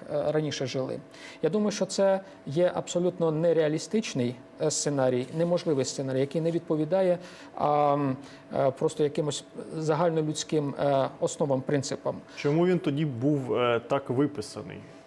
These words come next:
Speaker 2: Тільки виключно як компроміс?
Speaker 1: Е,
Speaker 2: Тому що про це було треба згадати, отець Кирило?
Speaker 1: Так, тому що про це треба було сказа-, сказати, тому що не можна було оминути конфлікт в Україні. Це було очевидно.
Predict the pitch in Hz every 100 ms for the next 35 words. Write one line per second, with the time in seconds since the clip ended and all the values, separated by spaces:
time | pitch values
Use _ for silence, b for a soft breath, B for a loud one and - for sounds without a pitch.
0 | - 165 - 147 175 170 151 - 147 143
1 | 156 147 143 147 170 180 - - - -
2 | - - B B B 143 143 143 139 156
3 | 143 160 - 160 147 147 147 147 123 110
4 | 107 131 156 175 - - - - 113 -
5 | - - - B B B 139 - 180 220
6 | 147 170 185 170 165 147 143 143 160 135
7 | 127 151 - 151 135 123 147 143 139 -
8 | 165 156 160 160 180 185 151 160 156 156
9 | 147 180 185 170 - - 160 143 160 143
10 | - 143 139 160 139 117 - - - -
11 | 139 135 127 - 156 131 127 -